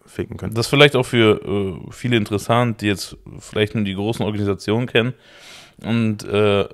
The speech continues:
Speaker 2: nichts mit dem Amateursport anfangen können. Wenn ihr jetzt zum Beispiel einen U-F-C-Kämpfer seht oder einen Kämpfer aus deutschen Organisationen,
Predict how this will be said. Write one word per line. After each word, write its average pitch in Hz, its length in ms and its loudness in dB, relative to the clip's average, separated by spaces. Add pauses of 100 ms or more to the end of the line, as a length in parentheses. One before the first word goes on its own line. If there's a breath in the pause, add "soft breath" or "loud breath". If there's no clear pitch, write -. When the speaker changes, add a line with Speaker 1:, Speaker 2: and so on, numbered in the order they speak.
Speaker 2:
nichts 120 380 0
mit 110 120 0
dem 104 120 0
Amateursport 104 760 2
anfangen 92 440 -2
können. 110 240 -4 (480 soft breath)
Wenn 104 160 4
ihr 113 80 4
jetzt 120 140 2
zum 113 100 2
Beispiel 113 220 0
einen 107 80 0
U-F-C-Kämpfer 107 600 2
seht 87 220 -2
oder 95 260 0
einen 69 600 -8 (340)
Kämpfer 117 380 0
aus 101 200 0
deutschen 104 840 0
Organisationen, 107 720 0